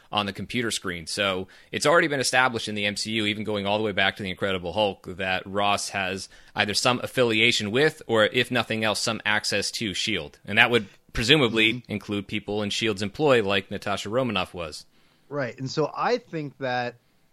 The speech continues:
Speaker 2: Thunderbolt Ross plays a, he, I think there's, there's a couple different reasons why they have him in, in this movie. I think it's obviously he has got a connection with her, but it's, because one thing I've, I've seen on,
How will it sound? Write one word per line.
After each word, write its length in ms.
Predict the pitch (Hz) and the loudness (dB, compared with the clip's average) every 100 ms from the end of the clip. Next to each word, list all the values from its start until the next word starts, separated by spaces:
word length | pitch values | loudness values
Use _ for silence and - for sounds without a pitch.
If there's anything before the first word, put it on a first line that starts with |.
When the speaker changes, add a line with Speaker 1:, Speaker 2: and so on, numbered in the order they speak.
| _ _ | _ _
Speaker 2:
Thunderbolt 760 | 170 180 175 143 147 143 135 _ _ _ | -8 -4 -4 0 2 2 -2 _ _ _
Ross 640 | 127 117 127 120 120 117 - | -12 -4 -2 0 -2 -4 -12
plays 460 | - - 131 113 | -18 -4 -2 -2
a, 100 | 117 - _ _ | -4 -10 _ _
he, 220 | - - - - | -20 -20 -18 -6
I 80 | 156 | -4
think 320 | 160 226 240 - - - - | 0 0 0 -4 -20 -20 -4
there's, 200 | 180 165 | -2 0
there's 180 | 180 170 | 0 0
a 20 | |
couple 240 | - 196 190 | 0 -2 0
different 240 | 170 151 | -2 0
reasons 200 | 139 123 | -2 0
why 140 | 120 | 0
they 120 | 117 104 | 0 -2
have 260 | 127 120 | -2 -2
him 120 | 113 | -4
in, 220 | 110 104 104 | -6 -6 -8
in 80 | 120 | -8
this 180 | 107 - | -8 -6
movie. 300 | 107 98 90 | -6 -6 -6
I 40 | 95 | -6
think 180 | 120 | -4
it's 80 | 113 | -2
obviously 460 | 123 131 123 - 117 | -2 -2 -2 -4 -2
he 100 | 123 | 0
has 140 | 120 | 0
got 160 | 123 110 | 0 -2
a 40 | |
connection 600 | - 104 117 143 - 185 | -4 -6 -4 -4 -2 0
with 140 | 175 - | 0 0
her, 320 | 135 127 - - - - | 0 0 -2 -12 -20 -6
but 140 | 160 151 - | -4 -2 -2
it's, 260 | 156 - _ _ 175 | -4 -4 _ _ -10
because 300 | 156 190 160 - | -2 -2 -2 -6
one 340 | 175 160 220 226 | -6 -2 0 0
thing 140 | 214 | 2
I've, 140 | 170 151 | 2 0
I've 140 | 143 | -6
seen 220 | - 165 147 | -8 -6 -4
on, 200 | 131 | -6